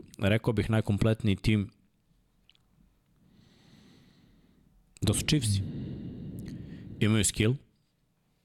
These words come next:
A, napravili su rebuild. To je sve, znaš šta, na, na o-,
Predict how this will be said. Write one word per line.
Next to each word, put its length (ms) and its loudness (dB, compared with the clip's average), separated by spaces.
A, 360 4
napravili 460 0
su 160 -12
rebuild. 400 -6
To 120 0
je 60 2
sve, 380 2
znaš 180 0
šta, 220 2
na, 300 0
na 140 4
o-, 120 2